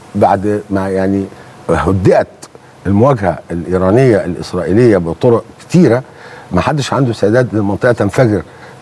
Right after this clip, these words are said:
في غزة، والضفة هتنفجر مباشرة، لأنه الوضع في الضفة على يعني ش-، حافة هاوية، و-، وده قد يستتبعه انفجارات كتيرة في المنطقة. وبالتالي يعني دي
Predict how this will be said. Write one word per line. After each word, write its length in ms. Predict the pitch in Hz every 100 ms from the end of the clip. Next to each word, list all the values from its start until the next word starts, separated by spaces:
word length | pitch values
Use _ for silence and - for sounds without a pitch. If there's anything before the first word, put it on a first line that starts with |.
| - - -
في 140 | - 104
غزة، 320 | 127 131 170 - _ - - - -
والضفة 440 | 85 82 143 -
هتنفجر 460 | 107 123 117 135 151 - - - - - -
مباشرة، 560 | 78 80 - 139 170 220 -
لأنه 360 | 85 95 95
الوضع 340 | 85 101 104 71 - - -
في 60 | -
الضفة 360 | 76 110 -
على 260 | 73 90 87
يعني 280 | 80 82 80
ش-، 120 | - -
حافة 320 | - 113 - 85
هاوية، 340 | 80 104 170 175 - - -
و-، 200 | 110 120 135 - - - - - -
وده 160 | 117 143
قد 200 | 139 123
يستتبعه 640 | 117 - 98 104 127 131 - - -
انفجارات 400 | 104 110 110 151
كتيرة 440 | - - 196 82 71 - - - - -
في 60 |
المنطقة. 640 | 123 110 98 151 143 147 127
وبالتالي 560 | 117 110 139 139 135
يعني 360 | 117 113 113 113
دي 280 | 107 139